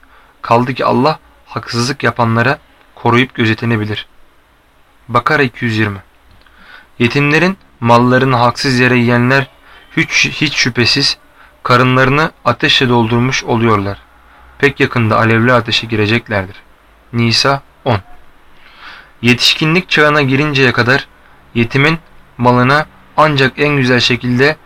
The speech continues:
yaklaşın. En'am yüz elli iki, İsra otuz dört. Hayır, doğrusu siz yetime ikram etmiyorsunuz. Fecir on yedi. Fakat o sarp yokuşu aşamadı.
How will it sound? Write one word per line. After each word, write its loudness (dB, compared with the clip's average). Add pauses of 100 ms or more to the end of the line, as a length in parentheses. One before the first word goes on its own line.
(320)
yaklaşın. 0 (460)
En'am 0 (480)
yüz -2
elli 2
iki, -6 (160)
İsra -2
otuz -8
dört. -4 (1160)
Hayır, 2 (480)
doğrusu 2
siz 0 (760)
yetime 2
ikram 0
etmiyorsunuz. -4 (400)
Fecir 0 (280)
on 2
yedi. -2 (1700)
Fakat 2 (340)
o 4 (220)
sarp 2
yokuşu 0
aşamadı. 0